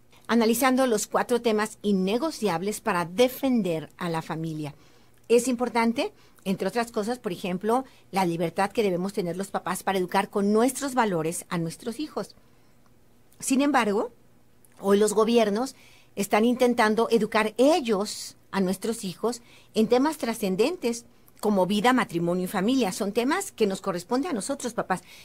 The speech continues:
Y vamos respetando la libertad de cada uno. Cada uno sabrá cómo quiere educar, pero no podemos permitir que nos impongan una forma de educación.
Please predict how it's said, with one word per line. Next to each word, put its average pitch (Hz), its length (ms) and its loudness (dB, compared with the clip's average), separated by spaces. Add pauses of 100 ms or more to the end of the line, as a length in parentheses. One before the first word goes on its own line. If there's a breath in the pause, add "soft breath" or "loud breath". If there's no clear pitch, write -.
(120 loud breath)
Y 214 100 -2
vamos 320 260 2
respetando 254 680 0 (380 soft breath)
la 196 160 -2
libertad 185 380 -2
de 254 80 0
cada 240 240 2
uno. 311 180 2
Cada 294 200 0
uno 302 180 0
sabrá 220 260 -2
cómo 233 220 -2
quiere 220 180 2
educar, 226 380 0
pero 190 200 2
no 196 140 2
podemos 247 400 2
permitir 240 460 0
que 196 100 2
nos 190 220 -2
impongan 226 680 4 (480 soft breath)
una 240 240 6
forma 165 360 -2
de 156 60 -2
educación. 143 520 -8